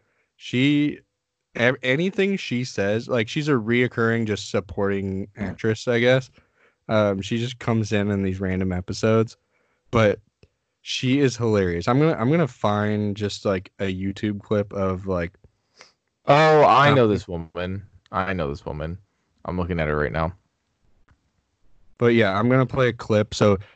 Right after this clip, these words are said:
Speaker 1: just all of our listeners can, uh, get a sense of who it is and who I'm talking about on Sweet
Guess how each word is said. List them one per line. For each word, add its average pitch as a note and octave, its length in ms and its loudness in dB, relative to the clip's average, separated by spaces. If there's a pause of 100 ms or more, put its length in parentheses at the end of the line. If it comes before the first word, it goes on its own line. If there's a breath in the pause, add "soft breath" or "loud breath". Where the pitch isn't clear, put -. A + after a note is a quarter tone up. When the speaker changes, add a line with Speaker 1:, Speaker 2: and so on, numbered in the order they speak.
(100)
Speaker 1:
just A#2 260 0
all A#2+ 240 6
of C#3+ 80 2
our B2 120 6
listeners A2+ 480 0
can, G2+ 340 -4 (460)
uh, F#2+ 480 0 (100)
get G#2+ 180 -4
a G2+ 40 -4
sense G#2 320 -10
of F#2+ 140 -8
who G2+ 240 -6
it F#2+ 300 -4
is G2 280 -4
and F#2+ 160 -6
who F#2+ 120 -6
I'm F2+ 120 -10
talking F2 420 -8
about E2 400 -8 (1500)
on F2 300 -8
Sweet A#2+ 360 -6